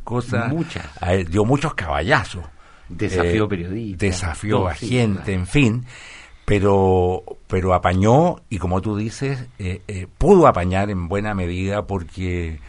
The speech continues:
Speaker 1: porque contaba con el apoyo
Speaker 2: Claro.
Speaker 1: irrestricto de Piñera.
Speaker 2: Presidente,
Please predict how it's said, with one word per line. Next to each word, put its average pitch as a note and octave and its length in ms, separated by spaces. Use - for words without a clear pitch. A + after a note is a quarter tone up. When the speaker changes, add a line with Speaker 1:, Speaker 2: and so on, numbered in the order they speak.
Speaker 1:
porque F2+ 180
contaba G#2 440
con F#2+ 140
el E2+ 60
apoyo F#2 640
Speaker 2:
Claro. E2+ 220
Speaker 1:
irrestricto B2 400
de A#2 120
Piñera. G2+ 540
Speaker 2:
Presidente, F2+ 600